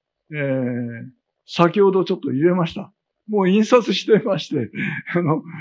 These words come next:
修正する時間がなかったんで。これはまた皆さん、あの、えー、次回にはですね、これが入った資料をですね、あの、皆さんに、えー、差し上げたいと思います。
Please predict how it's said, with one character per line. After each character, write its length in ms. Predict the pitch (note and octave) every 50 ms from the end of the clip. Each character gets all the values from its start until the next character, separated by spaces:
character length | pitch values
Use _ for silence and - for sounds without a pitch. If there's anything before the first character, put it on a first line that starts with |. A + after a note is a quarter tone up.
| D3 - -
修 200 | - G3+ G3+ G3+
正 180 | F#3+ G#3+ G3+ F3+
す 120 | - F#3
る 120 | E3 C#3+
時 120 | B2+ D3 C3+
間 160 | D3+ D3+ D3+
が 120 | D3 D3
な 100 | C#3+ C#3
か 80 | C3 B2+
っ 80 | A#2+ _
た 80 | G3+ A3+
ん 120 | F#3 -
で。 160 | G3 G3 E2+ _ _ - G3+ F#3+ - _ _ _ _ _ _ _ _ -
こ 100 | F3+ G3
れ 100 | A3 A3+
は 80 | A3
ま 140 | A3 A#3+ B3
た 220 | B3+ A#3+ G3 E3+
皆 200 | D#3+ D#3 E3 F3
さ 140 | F3+ F#3 D#3
ん、 160 | C#3+ C#3 C3+ A#2+
あ 80 | - C3+
の、 560 | C#3+ C#3 C3+ C3+ C3+ C3+ C3+ C3 C3 C3 C3 C3 -
え 540 | C#3 C3+ C3+ C3 C3 C3 C3 C3+ C3+ C3+ C3+
ー、 40 | C3
次 140 | D#3 E3+
回 220 | E3+ G#3+ G3+ F3+ F3+
に 80 | F#3
は 120 | F3+ D#3 A#2+
で 100 | A2+ G2+
す 140 | - - A2+
ね、 120 | A#2+ A#2 _ _ _ _ _ _ _ _ _
こ 200 | - D#3 D#3 D#3
れ 180 | D3+ D#3+ D#3+
が 140 | D#3+ D#3 C3+
入 140 | C#3+ E3 E3+
っ 40 | E3
た 240 | _ - E3 C3+ A2+
資 160 | - - C#3+
料 180 | C3+ B2+ C3+
を 100 | D#3+ F#3
で 140 | E3 A#2 G#2
す 120 | - - -
ね、 120 | - A#2+ _ _ _ _ _ _ _ _ _ _ _
あ 60 | C3+
の、 40 | G#2+
皆 260 | A2 A2+ A#2 A2+ A2+
さ 100 | - A3+
ん 40 | G3+
に、 140 | C#3 D#3+ F3
え 40 |
ー、 580 | C3+ A#2 - _ _ - A2+ A2 A#2 - B2 B2+
差 140 | _ D#3 D3
し 100 | - -
上 60 | G3+
げ 60 | G3
た 80 | - -
い 40 | D3
と 140 | _ _
思 120 | - B2 B2
い 40 | B2
ま 140 | B2+ C#3
す。 220 | C#3 - - _